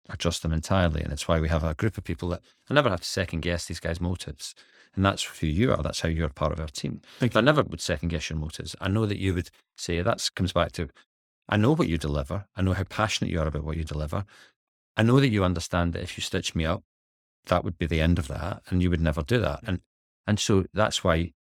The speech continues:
Speaker 1: we're su-, such a privilege to work together, isn't it? 'Cause it's not work, really, is it?
Speaker 2: Yeah.
Speaker 1: Imagine this, you were
Speaker 2: Mm.
Speaker 1: doing this in your working day. And, um, but what I'm interested in now is after all of this stuff, and then, you know, the, the way you, the, the journey it took to get here for you and the situation that you have now, which if you look back ten years is, is probably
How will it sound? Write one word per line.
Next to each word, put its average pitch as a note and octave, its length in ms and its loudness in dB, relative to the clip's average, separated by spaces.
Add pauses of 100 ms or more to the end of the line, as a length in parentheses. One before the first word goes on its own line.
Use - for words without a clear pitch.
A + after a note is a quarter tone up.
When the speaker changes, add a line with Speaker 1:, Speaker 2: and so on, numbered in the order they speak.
(140)
Speaker 1:
we're F#2 360 0
su-, - 220 -2
such F#2+ 220 -2
a E2 60 -6
privilege E2 340 -2
to D2+ 80 -6
work D#2+ 140 -4
together, G2+ 340 0
isn't G2 220 -4
it? - 100 -6
'Cause G2 140 -2
it's - 100 -8
not B1+ 160 -4
work, D#2 420 -10
really, F2 260 -4
is E2+ 100 -4
it? G#2 60 2
Speaker 2:
Yeah. E3 80 6
Speaker 1:
Imagine F2+ 200 2
this, E2 180 -2
you C#3 60 4
were C3+ 60 6
Speaker 2:
Mm. B2 60 4
Speaker 1:
doing D#2 120 2
this D#2 220 0
in F2 60 0
your E2 100 0
working E2+ 320 -4
day. F2 220 -4 (480)
And, A2+ 220 4
um, G#2 200 4 (100)
but G2 140 -2
what B2 160 6
I'm G#2+ 80 6
interested F#2+ 340 2
in E2+ 220 4
now F2+ 140 4
is F2 200 2
after F#2 320 0 (240)
all B2 260 4
of B2 80 2
this G#2+ 160 2
stuff, - 320 2
and F2 140 2
then, E2 220 0 (840)
you F2+ 100 -2
know, E2 80 2
the, E2+ 180 2
the E2 180 -4
way G2+ 140 2
you, G#2+ 200 4 (180)
the, - 160 -6 (180)
the - 60 -4
journey A2+ 300 2
it - 60 0
took A2 160 -4
to F2+ 80 -6
get E2+ 180 2
here F#2 160 -2
for F2+ 140 -6
you F2 360 -4
and E2 360 -4
the - 140 -12
situation - 520 -2
that F2+ 40 2
you E2 60 2
have E2 160 4
now, D#2+ 220 2
which F#2 180 -6
if - 100 -10
you F#2 80 0
look F#2 180 -2
back E2+ 160 0
ten E2+ 180 -2
years E2 160 0
is, E2 260 -8
is - 120 -8
probably E2 320 -4